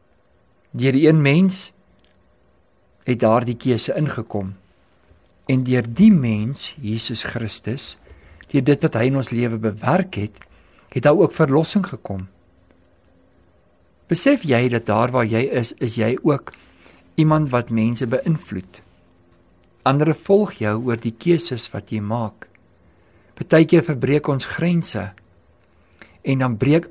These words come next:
ander ook deur die kamp. Jy mag dalk net die draad geknip het, maar bly ook verantwoordelik vir al die ander wat wild in die veld ingehardloop het deur daardie heining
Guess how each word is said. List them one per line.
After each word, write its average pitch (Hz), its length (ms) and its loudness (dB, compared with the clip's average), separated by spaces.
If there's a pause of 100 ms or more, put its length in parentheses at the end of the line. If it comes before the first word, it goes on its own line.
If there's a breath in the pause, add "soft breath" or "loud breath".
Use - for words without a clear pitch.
ander 143 240 2
ook 170 240 2
deur 120 200 -2
die 117 120 -10
kamp. 117 460 -8 (920 loud breath)
Jy 123 180 4
mag 156 240 2
dalk 151 220 2
net 143 140 0
die 127 100 -4
draad 131 340 2
geknip 113 460 -6
het, - 300 -10 (580 soft breath)
maar 123 160 -2
bly 127 180 4
ook 131 160 2
verantwoordelik 123 640 -2
vir 127 160 -8
al 113 140 -4
die 120 160 -8
ander 123 400 -4 (560 soft breath)
wat 120 160 -4 (140)
wild 190 420 2
in 139 160 -2
die 131 80 -6
veld 117 640 -6
ingehardloop 110 760 -6
het - 160 -6 (420 loud breath)
deur - 220 -2
daardie 139 480 2
heining 139 480 0